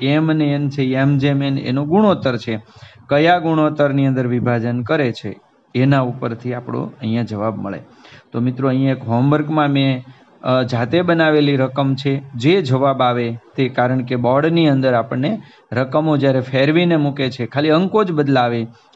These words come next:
તો પણ આપણને મુશ્કેલી પડતી હોય છે, તો અત્યારથી આપણે એવી પ્રેક્ટિસ કરીએ. તો મિત્રો, તમારે જે જવાબ આવે એ કમેન્ટ બોક્સની અંદર ચોક્કસ લખજો. "I done my homework" એવી રીતે લખી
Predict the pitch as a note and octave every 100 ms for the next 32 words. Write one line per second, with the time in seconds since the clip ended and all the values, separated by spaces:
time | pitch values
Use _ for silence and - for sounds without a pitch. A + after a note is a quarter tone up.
0 | _ E3 F3+ F3+ D3+ B2+ B2+ - - -
1 | - B2+ D3 D3+ C#3+ B2+ - C#3 C3+ B2+
2 | C#3+ E3 C3 B2 A#2+ B2 C3+ B2 - C#3
3 | C3+ C3 B2 B2+ A#2 A#2 G3 - - -
4 | A#2 - A2 G#2 - G2+ G2 - - -
5 | A#2+ B2+ B2+ B2 B2 A#2+ A#2+ A#2 A2 B2
6 | D3+ C#3+ - - - - - B2 D3 F3
7 | D3 B2 A2 A2+ - A#2+ A#2+ B2 A#2+ A2+
8 | A2+ - A#2 A2 G#2+ A2 G#2+ - - -
9 | - A#2 A2+ A2+ A#2+ D3 A#3+ - - _
10 | - - A2+ A2+ C3 C3 B2+ B2 A#2 G#2+
11 | A2+ C3 C#3 D#3+ D3 - - - _ _
12 | _ - - - C3 C3+ C3+ C#3 C3+ B2
13 | B2 E3+ B2+